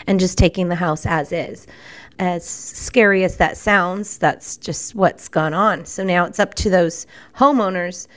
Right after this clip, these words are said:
new homeowners, to handle whatever needs to be done for maintenance on the house. And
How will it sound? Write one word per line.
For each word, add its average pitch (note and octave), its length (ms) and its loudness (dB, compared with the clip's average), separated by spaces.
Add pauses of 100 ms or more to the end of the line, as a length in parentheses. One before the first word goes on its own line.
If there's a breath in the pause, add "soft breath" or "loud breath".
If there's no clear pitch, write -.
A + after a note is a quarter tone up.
(180 soft breath)
new C#4 200 8
homeowners, F#3 600 0
to G#3 320 0 (360 loud breath)
handle A#3+ 480 4
whatever F#3 300 0
needs F#3 300 -8
to - 80 -14
be F#3+ 100 -6
done E3 320 -4
for - 160 -6
maintenance F3+ 420 -4
on F3 120 0
the F3 60 -4
house. - 520 -2 (480 loud breath)
And F3+ 500 0